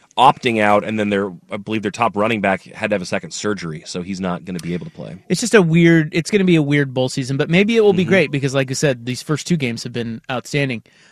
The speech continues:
Speaker 2: Um, all right, so the poll question on Twitter at ten eighty the fan, brought to you by triple A Heating and Cooling. Which Northwest school are you most confident will win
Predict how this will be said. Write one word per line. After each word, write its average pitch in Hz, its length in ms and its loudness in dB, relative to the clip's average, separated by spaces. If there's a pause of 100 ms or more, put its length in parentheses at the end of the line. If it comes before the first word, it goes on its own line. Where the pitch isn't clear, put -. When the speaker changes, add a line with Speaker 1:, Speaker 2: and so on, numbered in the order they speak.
(180)
Speaker 2:
Um, 156 280 6
all 240 100 6
right, 233 200 8
so 208 120 4
the 175 120 4
poll 254 240 6
question 202 500 4
on 220 220 4
Twitter 180 340 2
at 190 220 2
ten 196 180 2
eighty 180 160 4
the 160 120 0
fan, 147 300 4
brought 139 220 4
to - 40 -2
you 151 40 -2
by 135 140 4
triple 175 360 0
A 156 100 4
Heating 151 340 0
and 131 140 0
Cooling. 135 340 0
Which 165 280 4
Northwest 165 440 2
school 147 360 0
are 135 140 0
you 127 140 -2
most 143 420 4
confident 190 500 0
will 147 260 4
win 139 580 4